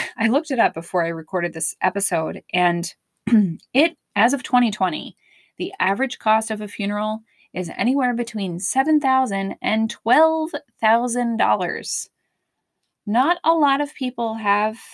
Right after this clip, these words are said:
seven to twelve thousand dollars just lying around that they didn't already have plans for.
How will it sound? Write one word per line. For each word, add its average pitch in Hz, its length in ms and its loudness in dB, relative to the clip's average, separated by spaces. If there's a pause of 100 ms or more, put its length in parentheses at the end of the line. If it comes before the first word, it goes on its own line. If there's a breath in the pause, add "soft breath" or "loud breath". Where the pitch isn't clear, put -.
(440)
seven 175 380 -4
to - 120 -12
twelve 180 320 0
thousand 165 340 -8
dollars 156 420 -8
just - 220 -14
lying 175 400 -2
around 170 280 -2
that 156 140 -8
they 160 80 -8
didn't 185 240 -2
already 196 380 2
have 170 240 -4
plans 165 400 0
for. 320 420 -2